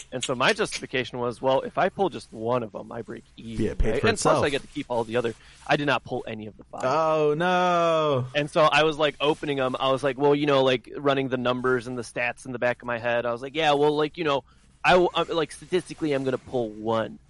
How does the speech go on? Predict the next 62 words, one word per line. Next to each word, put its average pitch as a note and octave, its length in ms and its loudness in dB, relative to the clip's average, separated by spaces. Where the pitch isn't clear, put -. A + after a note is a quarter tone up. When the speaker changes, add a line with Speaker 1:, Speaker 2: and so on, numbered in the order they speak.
Speaker 1:
right?" A2+ 420 -8
Speaker 2:
<laughs> B2 120 -2
Yeah. B2+ 280 -4
Speaker 1:
And B2 360 -4
I, C#3+ 120 4
I D3+ 140 4
was D#3 160 2
down D#3+ 240 2
to D#3 60 -4
the C#3 80 0
last C#3+ 280 4
box. A#2 420 0
I C#3 80 2
bought E3+ 200 4
three D3 240 -4
boxes, - 480 -4
right? G3 220 2
Speaker 2:
Whoa. C3 340 2
Speaker 1:
I'm, F#2+ 100 -2
I'm, C3 280 -4
I'm C3+ 100 0
down C#3+ 200 4
to C#3+ 60 2
the B2+ 100 2
last B2 340 2
box A#2 400 2
and B2 180 -4
the B2 60 0
last, B2 280 2
like, B2 160 -4
three B2+ 240 -6
packs, A#2 420 -2
and B2+ 160 -4
it A#2 60 -4
just A2+ 200 -10
dawns A#2+ 340 0
on A#2 100 -2
me. A2+ 100 -2
I - 20 0
was A#2 120 -2
like, A#2 160 0
"They're B2+ 140 0
not A2+ 200 -6
in - 180 -18
here." - 120 -20
Speaker 2:
<laughs> - 80 2
Speaker 1:
I C#3 40 2
was C3+ 100 2
like, C#3 120 4
"They're D#3 120 2
just C#3+ 200 -2
not D3+ 200 6
in G#3 100 4
here," C#3 200 0
right? C#3 200 2
'Cause, D3+ 220 0
like, D#3+ 180 4
Speaker 2:
<laughs> - 0 -
Speaker 1:
you F3+ 220 2
usually A#3+ 440 2
pull F#3+ 360 4
'em C#3+ 180 -4